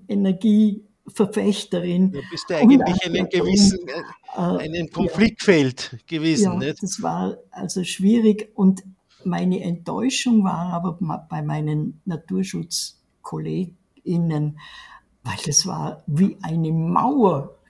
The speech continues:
Speaker 1: gegen die ich gerannt bin. Also das war entsetzlich. Die wollten überhaupt nichts wissen davon. Und es ist dann auch ad acta gelegt worden. Jetzt, jetzt kommen wieder die ersten,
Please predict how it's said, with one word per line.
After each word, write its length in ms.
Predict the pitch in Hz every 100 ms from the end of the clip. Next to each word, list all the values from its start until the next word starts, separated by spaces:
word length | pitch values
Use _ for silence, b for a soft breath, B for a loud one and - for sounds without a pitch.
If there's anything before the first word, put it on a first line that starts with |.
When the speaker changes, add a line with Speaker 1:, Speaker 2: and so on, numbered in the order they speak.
| - -
Speaker 1:
gegen 280 | 175 170
die 180 | 165 170
ich 180 | 165 165
gerannt 520 | 185 156 143 151 -
bin. 240 | - 156 156
Also 320 | 170 160 170
das 220 | 180 175
war 240 | - 180
entsetzlich. 800 | - 185 190 240 - - - 196
Die 120 | - 180
wollten 300 | 180 190 -
überhaupt 1000 | 311 349 508 - - - - 214 -
nichts 420 | 196 196 190 - 185
wissen 400 | 196 190 151 143
davon. 540 | - 135 151 147 139 B B
Und 140 | - 165
es 160 | 165
ist 220 | 214 220 226
dann 160 | 214
auch 320 | 202 226 - -
ad 220 | 208 202
acta 340 | 226 220 - 156
gelegt 580 | - 156 151 143 -
worden. 300 | 156 151 151
Jetzt, 420 | 156 160 - - _
jetzt 460 | 180 202 247 - -
kommen 400 | 214 202 190 190
wieder 220 | 175 190
die 180 | 190 196
ersten, 600 | 190 180 - - 175